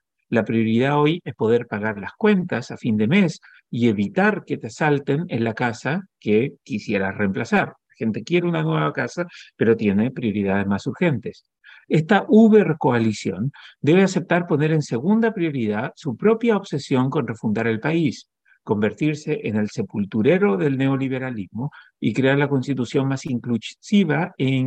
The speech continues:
incluyente de la historia de la humanidad. Eso es más o menos lo que quieren hacer. En cambio,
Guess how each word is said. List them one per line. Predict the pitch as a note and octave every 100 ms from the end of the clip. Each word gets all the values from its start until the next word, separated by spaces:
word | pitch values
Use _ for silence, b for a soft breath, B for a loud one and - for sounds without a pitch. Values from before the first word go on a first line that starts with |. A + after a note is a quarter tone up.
| B2 _ _ _ _ _ _ -
incluyente | A#2+ G#2+ E3 F#3+ D#3+ G#2 D3 -
de | A#2+ B2
la | A#2
historia | G#2+ - G#2+ A2 A#2 B2
de | B2 A2
la | G#2
humanidad. | G2+ F#2+ - - B B
Eso | C3 D3+
es |
más | C3+ A2 B2
o |
menos | G#2 G#2 G#2+
lo | A2
que | F#2+
quieren | - F#2+ G2
hacer. | G#2 - - _ _ B B
En | B2+ A2
cambio, | G3+ F3+ B2+ G3+